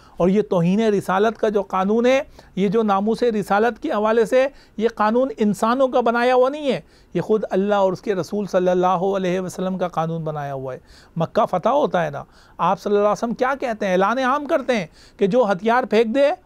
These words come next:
اس کو معافی، جو اپنے گھر کا دروازہ بند کر لے اس کو معافی، جو حرم میں داخل ہو جائے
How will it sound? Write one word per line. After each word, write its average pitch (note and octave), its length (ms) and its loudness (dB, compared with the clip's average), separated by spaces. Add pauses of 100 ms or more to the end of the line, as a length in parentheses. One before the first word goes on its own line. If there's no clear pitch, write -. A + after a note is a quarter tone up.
(100)
اس G3+ 140 -6
کو B3+ 140 2
معافی، G#3 420 0 (260)
جو G#3 100 4
اپنے B3 200 0
گھر A3 140 2
کا B3 100 2
دروازہ G#3+ 420 2
بند B3+ 240 0
کر B3+ 160 2
لے C4+ 160 2 (320)
اس A3 140 0
کو D#4+ 140 2
معافی، B3 460 -2 (280)
جو A#3+ 240 2
حرم B3 400 0
میں D#4 120 2
داخل C#4 340 0
ہو C4 80 6
جائے D4+ 300 0